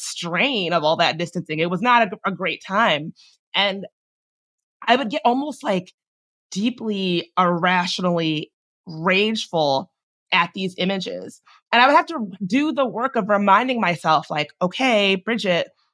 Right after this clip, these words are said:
are you really mad that this, like, nineteen-year-old college student in wherever went to this crowded bar? Or are you mad that, like,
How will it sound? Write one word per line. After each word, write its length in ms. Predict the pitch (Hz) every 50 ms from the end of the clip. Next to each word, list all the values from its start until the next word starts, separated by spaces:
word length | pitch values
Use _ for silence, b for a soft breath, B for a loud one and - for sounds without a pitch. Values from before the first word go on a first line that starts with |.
| _ _ _ _ _ _ _ _ _ _ _ _ _ _
are 220 | 190 208 240 262
you 280 | 277 254 277 285 269 220
really 360 | 226 247 269 285 285 285 269
mad 560 | 240 233 214 214 220 220 220 220 226 214 190
that 140 | 196 185 185
this, 180 | 190 185 185 -
like, 240 | 185 175 175 175 -
nineteen-year-old 1040 | - 185 180 175 190 208 196 208 - - 208 196 196 190 196 196 190 190 190 180 -
college 460 | - - 196 170 175 185 190 190 -
student 500 | - - 202 175 185 185 185 180 - - - - _ _ _ _ _ _ _ _ _ -
in 540 | 185 185 190 190 185 185 185 180 180 180 - -
wherever 800 | 185 165 190 180 190 185 190 196 190 202 202 196 202 208 202 - _ _ _ _ _ _ -
went 320 | 190 180 202 220 214 -
to 80 | 220 220
this 180 | 190 190 -
crowded 460 | - - - 190 185 190 185 185 175
bar? 540 | 160 175 170 175 180 180 185 190 190 202 196 - _ _ _ _ _ _ _
Or 480 | 240 277 302 285 269 247 233 226 226 -
are 120 | - 220 233
you 160 | 220 240 220
mad 540 | 208 208 214 214 220 220 220 226 214 208 180
that, 160 | 190 - -
like, 320 | 190 170 170 170 170 -